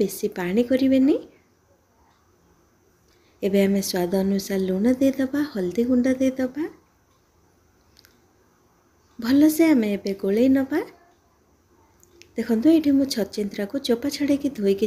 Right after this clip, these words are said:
ଛୋଟ ସାଇଜ୍ର କାଟି ନେଇଛି, ଗୋଟେ ଆଳୁକୁ ବି ଛୋଟ ସାଇଜ୍ର କାଟି ନେଇଛି, ଟମାଟୋ, ପିଆଜକୁ ବି ଛୋଟ ସାଇଜ୍ର କାଟି ନେଇଛି। ଏବେ ଆମେ ପିଆଜକୁ ଦେଇଦେବା,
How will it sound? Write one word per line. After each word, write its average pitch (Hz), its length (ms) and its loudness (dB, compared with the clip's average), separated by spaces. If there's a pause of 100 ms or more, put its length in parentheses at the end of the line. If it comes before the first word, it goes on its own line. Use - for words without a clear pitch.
ଛୋଟ 196 200 -10
ସାଇଜ୍ର 226 380 -4
କାଟି 254 280 -4
ନେଇଛି, 269 340 0
ଗୋଟେ 240 260 0
ଆଳୁକୁ 185 360 -4
ବି 208 100 -4
ଛୋଟ 208 240 -10
ସାଇଜ୍ର 247 380 -4
କାଟି 254 280 -6
ନେଇଛି, 262 380 0 (640)
ଟମାଟୋ, 240 460 2 (120)
ପିଆଜକୁ 214 400 0
ବି 247 100 0
ଛୋଟ 240 240 -6
ସାଇଜ୍ର 254 380 -2
କାଟି 269 260 -4
ନେଇଛି। 285 400 2 (3000)
ଏବେ 208 240 0
ଆମେ 208 180 0
ପିଆଜକୁ 214 540 0
ଦେଇଦେବା, 269 460 0